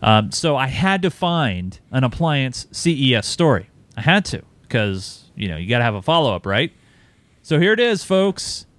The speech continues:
The Kenmore showing off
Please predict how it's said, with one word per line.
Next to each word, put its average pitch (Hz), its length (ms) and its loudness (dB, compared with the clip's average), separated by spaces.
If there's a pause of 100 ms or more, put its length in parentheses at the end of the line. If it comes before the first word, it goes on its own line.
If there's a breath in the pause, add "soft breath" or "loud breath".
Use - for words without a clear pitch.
(600 soft breath)
The 151 100 2
Kenmore 175 800 2 (300)
showing 196 400 -2
off 170 440 -2